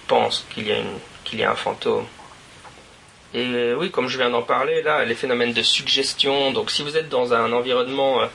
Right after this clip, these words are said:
qui s'y prête, euh, dans un certain état d'esprit, qu'on vous suggère que vous pouvez entendre quelque chose, vous allez vous mettre à entendre des choses,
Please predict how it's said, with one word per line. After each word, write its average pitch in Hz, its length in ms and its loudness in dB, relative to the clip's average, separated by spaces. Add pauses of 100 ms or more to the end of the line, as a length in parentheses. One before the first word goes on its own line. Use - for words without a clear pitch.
(360)
qui - 100 -6
s'y 160 200 2
prête, 151 460 0
euh, 107 280 4 (600)
dans 123 180 2
un 117 60 2
certain 139 360 2
état 120 220 2
d'esprit, 110 420 -2
qu'on 123 140 0
vous 120 120 -2
suggère 127 720 2
que - 80 0
vous 113 140 -2
pouvez 120 380 0
entendre 113 580 2
quelque 101 280 -4
chose, 127 440 0
vous 113 80 0
allez 107 140 2
vous 113 140 -2
mettre 117 300 0
à 107 40 2
entendre 110 320 0
des 107 100 -2
choses, 120 420 2